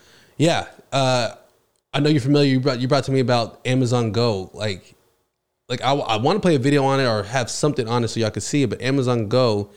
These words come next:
is basically, like, the cashierless stores that Amazon is, is doing, and they're actually having it in a couple of states right now,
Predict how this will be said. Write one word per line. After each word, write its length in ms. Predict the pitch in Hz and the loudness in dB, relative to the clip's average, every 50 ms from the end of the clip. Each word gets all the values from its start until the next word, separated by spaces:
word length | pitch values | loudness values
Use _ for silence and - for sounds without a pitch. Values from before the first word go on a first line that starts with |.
| _ _ _ _ _ _ _ _ | _ _ _ _ _ _ _ _
is 180 | 117 120 107 - | -2 -2 0 2
basically, 400 | 147 131 131 127 - - 127 123 | 2 0 2 0 0 0 0 2
like, 360 | 117 110 113 110 110 - - | 2 0 0 -2 -6 -6 -6
the 200 | 120 113 110 101 - | -4 -4 -4 -4 -8
cashierless 760 | - - 135 127 123 - - - 156 160 156 147 143 135 131 | -4 -2 -2 -2 -2 -2 0 2 2 4 4 4 2 2 0
stores 800 | - - - - - 147 139 127 110 95 87 87 92 101 - - _ _ _ _ _ _ _ _ _ _ - _ _ | -2 -6 -8 -2 0 2 2 2 2 -2 -4 -8 -12 -14 -16 -20 _ _ _ _ _ _ _ _ _ _ -20 _ _
that 160 | - 123 - 123 | -2 -2 0 2
Amazon 720 | 131 131 143 143 135 117 123 120 113 110 107 101 104 101 - - _ _ _ _ _ | 2 4 4 4 4 2 2 2 2 2 0 -2 -2 -6 -8 -14 _ _ _ _ _
is, 220 | - 127 113 104 110 _ _ _ | -4 -4 -4 -4 -6 _ _ _
is 240 | - 123 113 110 101 | -2 -2 0 -2 0
doing, 440 | - - 143 139 139 127 113 110 104 - | 0 2 2 4 4 2 0 -2 -4 -2
and 300 | 117 117 113 110 107 107 | 0 0 0 0 0 0
they're 80 | 113 110 | 0 0
actually 280 | 123 131 - - 135 | 0 -2 -2 -2 -2
having 200 | 127 127 123 127 | 0 0 0 0
it 60 | 120 | -2
in 80 | 113 107 | -2 -4
a 40 | 104 | -4
couple 240 | - - 139 131 123 | -2 -4 -2 -2 -2
of 60 | 113 | -4
states 300 | - - 127 120 120 - | -2 -2 -2 -2 -2 -2
right 160 | 117 113 110 | -4 -2 -2
now, 340 | 120 127 131 123 113 107 | -2 -2 0 0 -2 -4